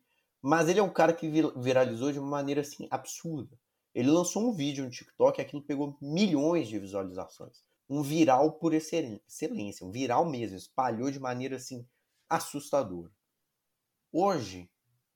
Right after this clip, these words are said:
onde está o Mário do TikTok? Qual é o alcance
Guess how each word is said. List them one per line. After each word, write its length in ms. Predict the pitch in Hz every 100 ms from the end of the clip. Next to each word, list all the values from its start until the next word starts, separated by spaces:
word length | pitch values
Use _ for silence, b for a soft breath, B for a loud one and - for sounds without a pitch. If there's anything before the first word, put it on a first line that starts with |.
| _ _ -
onde 260 | 170 196 -
está 420 | - 120 101 - _
o 100 | 107
Mário 300 | 98 95 92
do 60 | 90
TikTok? 460 | - _ - - _ _ _ _ _ _ _ _ _ _ _ _ _ _
Qual 240 | - 160 175
é 40 |
o 160 | 151 143
alcance 800 | 135 123 - 135 123 - -